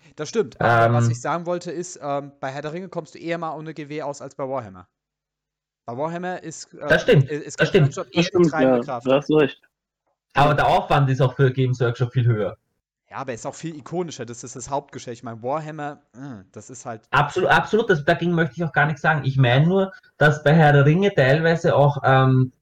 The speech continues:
Speaker 2: durch Alternativhersteller, durch die Möglichkeit, dass ich mir Modelle hole, die es gar nicht gibt im Moment,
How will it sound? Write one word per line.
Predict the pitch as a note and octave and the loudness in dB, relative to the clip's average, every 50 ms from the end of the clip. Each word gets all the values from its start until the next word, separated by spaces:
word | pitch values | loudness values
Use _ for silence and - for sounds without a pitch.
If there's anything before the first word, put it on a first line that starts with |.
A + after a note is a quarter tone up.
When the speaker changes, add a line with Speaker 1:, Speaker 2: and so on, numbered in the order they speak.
| _ | _
Speaker 2:
durch | - D3+ G3 G3+ E3+ | 4 4 4 6 6
Alternativhersteller, | D3+ D3+ D3+ - D#3 D3 D3+ C#3+ D#3 F3 F#3+ - G#3 F3+ F#3 - - F#3+ F3+ F3+ F#3 | 4 4 4 4 4 4 4 4 0 -2 2 4 2 2 2 2 0 2 4 4 4
durch | F#3 F#3+ G3 F#3+ | 4 4 2 4
die | - F#3 | 4 4
Möglichkeit, | D#3 D3+ D#3+ F3+ - A3+ G#3+ G#3+ - - F#3+ - - | 6 6 6 4 4 2 -4 -6 0 0 0 0 2
dass | E3 D#3+ D#3 | 2 0 2
ich | E3 D3+ C#3+ | 2 2 4
mir | D3+ D3+ | 4 6
Modelle | D3 C#3 C3 - C#3+ C#3 C#3+ D3+ D3 C#3+ | 6 4 4 6 6 6 6 8 8 6
hole, | C3+ C3+ D#3+ F3+ E3+ | 8 8 6 4 4
die | D3+ | 2
es | D3 C#3 - | 0 0 2
gar | C#3+ C3 C3 | 2 4 4
nicht | C3+ C3 - - - | 4 4 2 0 -2
gibt | E3 F#3+ G3 - - | -2 -2 -2 0 0
im | G3+ F#3 | 2 2
Moment, | F#3 F#3+ F#3 F3 E3+ F#3+ G#3 A3 - _ _ | 4 4 4 4 2 2 0 -2 -6 _ _